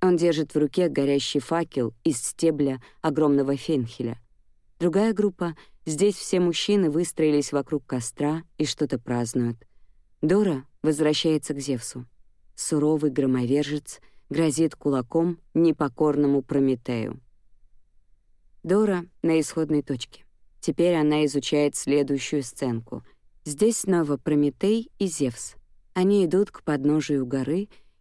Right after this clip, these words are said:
и вот Прометей уже прикован к скале. Далее два орла сидят на груди у Титана. А дальше они выклевывают у него печень, обращаясь в стервятников.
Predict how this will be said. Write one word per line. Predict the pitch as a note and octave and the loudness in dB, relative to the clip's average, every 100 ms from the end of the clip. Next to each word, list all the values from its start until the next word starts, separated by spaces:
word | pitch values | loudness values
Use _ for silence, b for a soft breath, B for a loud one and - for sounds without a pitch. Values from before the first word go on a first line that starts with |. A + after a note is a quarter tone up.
| - | -2
и | F#3 | 2
вот | A#3+ - | 2 2
Прометей | G3+ F#3+ E3+ G3+ G#3 | 2 2 2 2 2
уже | E3+ F#3 | 2 0
прикован | E3+ D#3+ - F3+ F3 D#3+ | 0 0 0 0 0 -2
к | - | -4
скале. | - D#3+ D#3 D3+ A#2 - - _ _ - - | -6 -4 -2 -2 -4 -10 -20 _ _ -8 -2
Далее | D3+ E3+ F3 D#3 | 2 4 2 0
два | C#3+ C3+ | 0 0
орла | C3 C#3 D3 | 2 2 2
сидят | C#3 C#3+ B2+ C#3 C#3 | 0 -2 0 0 0
на | C#3 B2 | 0 0
груди | B2+ A#2+ A#2+ C#3+ C#3 - | -2 -2 0 0 -2 -6
у | C#3 | -6
Титана. | - A#2+ C3+ B2 A2+ - - _ - _ - | -6 -6 -4 -4 -6 -10 -18 _ -20 _ -2
А | F3+ | 0
дальше | F3 A#3 A3+ A#3+ | 4 2 2 2
они | F3 F3 F3+ | 4 4 2
выклевывают | F3 D#3+ D#3 D#3 D3+ D3+ C#3 | 2 2 4 4 2 2 2
у | |
него | C3+ C3+ C3 | 2 2 -2
печень, | C#3 C#3 - D3 D3 | 0 0 -2 -4 -4
обращаясь | D#3+ D3 D3 - D#3+ D3+ - - - - | -2 0 0 0 0 0 -2 -14 -20 -20
в | - | -6
стервятников. | - D3+ C#3 A#2+ - - - - | -2 0 0 -2 -4 -8 -10 -20